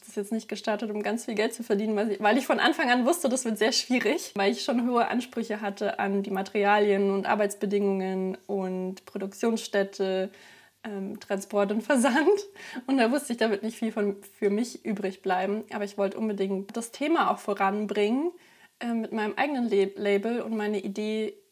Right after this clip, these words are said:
in die Realität umsetzen. Und ja, unser nächstes Ziel ist dann, auf Null zu kommen mit der nächsten <laughs> Kollektion.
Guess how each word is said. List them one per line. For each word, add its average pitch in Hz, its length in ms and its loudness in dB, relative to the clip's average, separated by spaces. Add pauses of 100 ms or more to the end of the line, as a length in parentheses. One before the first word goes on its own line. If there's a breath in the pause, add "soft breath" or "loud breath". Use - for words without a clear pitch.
(160)
in 220 140 -6
die 220 40 -4
Realität 214 680 -6
umsetzen. 202 760 -4 (220)
Und 226 520 -8
ja, 277 240 -2
unser 220 180 0
nächstes 339 340 0
Ziel 320 180 -6
ist - 320 -10
dann, 262 680 -4
auf 277 140 -8
Null 370 240 0
zu 240 120 -6
kommen 202 360 0
mit 202 100 -2
der 208 100 -2
nächsten 220 360 0
<laughs> - 0 -
Kollektion. 294 880 2